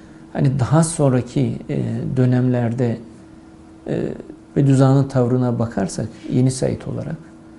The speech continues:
yani manevi ikazları damara dokundurur bir şekilde yapmamak, değil mi? Şeklinde bir hassasiyetinin olduğunu görüyoruz. İhtimal ki damara dokundurur şekilde yapmama hassasiyeti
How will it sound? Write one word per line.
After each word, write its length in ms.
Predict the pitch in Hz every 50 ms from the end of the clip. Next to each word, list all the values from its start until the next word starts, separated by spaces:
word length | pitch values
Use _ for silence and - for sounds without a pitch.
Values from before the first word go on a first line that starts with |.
| - - - - - - - - - - - - -
yani 200 | - 139 139 135
manevi 640 | 131 135 135 131 139 143 147 156 165 196 208 214 202
ikazları 960 | - - 156 147 135 127 - - 135 123 120 113 120 120 117 117 139 170 233 - - - - - - - - - - - - - - - - - -
damara 560 | 135 135 139 147 147 156 185 196 190 170 147
dokundurur 800 | 139 113 - - - 156 147 143 139 139 139 156 185 185 175 151
bir 100 | 139 120
şekilde 460 | 113 - - - - 127 131 131 160
yapmamak, 540 | 160 143 123 110 - - - 107 - - - - - - - - - - - - - - - - - - - - - - - - - - - - -
değil 60 | 202
mi? 80 | 151 -
Şeklinde 500 | - 151 131 143 - 131 127 160 190 202
bir 120 | 180 -
hassasiyetinin 880 | - - 135 - - 156 143 120 - - 139 - - 147 139 135 127 127
olduğunu 400 | - 110 113 113 - - 101 113
görüyoruz. 580 | - - - - - - - - - - - - - - - - - - - - - - - - - - - - - - - - - - -
İhtimal 440 | - 120 - - 170 190 196 180 185
ki 280 | - 214 196 185 156 143
damara 480 | 135 135 139 151 165 190 175 147 135
dokundurur 720 | 139 - - - 151 143 139 139 131 143 151 190 196 180
şekilde 560 | - - - 139 - - 139 127 123 120 127
yapmama 560 | 110 104 139 156 151 156 156 143 127 117 110 120
hassasiyeti 800 | 127 - - - 135 120 117 - - 123 113 - - 180 208